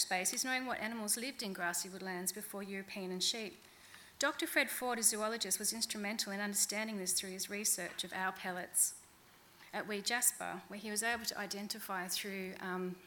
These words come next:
the skeletons left in the pellets what species would, um, have existed here in the A C T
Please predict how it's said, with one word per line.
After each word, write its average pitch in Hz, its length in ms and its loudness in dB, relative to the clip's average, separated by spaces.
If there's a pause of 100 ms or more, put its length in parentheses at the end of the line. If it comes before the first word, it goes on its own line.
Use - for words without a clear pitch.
(180)
the 190 80 0
skeletons 208 560 2
left 185 240 -4
in 185 80 -2
the 180 60 -4
pellets 190 480 -2
what - 160 -2
species 196 560 0
would, 185 160 -10 (140)
um, 185 260 -4 (480)
have 202 160 -2
existed 196 480 2
here 180 120 -2
in 180 80 -2
the 185 100 -2
A 175 120 -2
C 180 220 4
T 175 420 -4